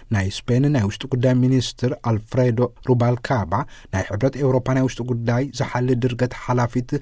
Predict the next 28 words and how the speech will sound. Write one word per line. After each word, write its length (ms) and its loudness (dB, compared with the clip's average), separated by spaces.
ማልምስትሮም 920 0
ዘቕረብኦ 500 0
ሓሳብ 500 -2
ደግፎም፣ 500 -2
እቶም 240 2
ናብ 160 2
ኢጣልያ 320 0
ዝኣትዉ 360 0
ዘለዉ 320 4
ስደተኛታት 800 -2
ዘይሕጋውያን 880 0
ስለ 200 -2
ዝኾኑ 360 2
ናብቲ 300 0
ዝመጽሉ 360 0
ሃገር 320 -2
ማለት 320 0
ናብ 220 0
ቱኒዝያ 480 2
ክፋነዉ 580 2
ኣለዎም። 640 -2
ቱኒዝያ 520 2
ካብ 200 -4
ሃገራ 360 -2
ዝተበገሱ 600 0
ስለ 240 0
ዝኾኑ 120 -2
ድማ 280 0